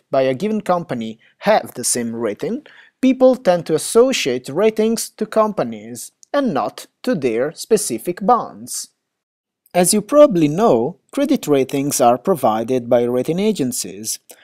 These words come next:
The three major rating agencies are Moody's, Standard and Poor's,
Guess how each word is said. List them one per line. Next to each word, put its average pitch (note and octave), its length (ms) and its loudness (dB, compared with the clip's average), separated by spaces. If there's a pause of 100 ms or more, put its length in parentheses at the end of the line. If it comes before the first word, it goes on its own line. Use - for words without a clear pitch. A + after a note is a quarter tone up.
(160)
The C3+ 160 0
three B3+ 460 0
major F#3+ 320 2
rating D3 340 0
agencies D3 880 0
are A#2+ 220 0
Moody's, G#3+ 640 4 (140)
Standard G#3 500 0
and C3 180 -4
Poor's, F#3+ 540 2